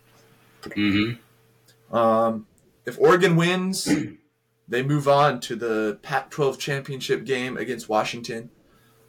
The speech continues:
Speaker 2: Um, does Oregon State still have a chance to make the Pac-twelve championship, or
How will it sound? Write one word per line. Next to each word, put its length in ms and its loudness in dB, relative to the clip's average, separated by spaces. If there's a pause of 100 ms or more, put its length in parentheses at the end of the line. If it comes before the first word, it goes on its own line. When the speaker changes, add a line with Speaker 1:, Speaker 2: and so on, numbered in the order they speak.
(160)
Speaker 2:
Um, 480 2 (840)
does 160 -6
Oregon 300 4
State 260 2
still 220 0
have 160 2
a 40 -2
chance 360 -2
to 80 -8
make 380 -2 (220)
the 80 -2
Pac-twelve 440 -2
championship, 840 -2
or 520 -2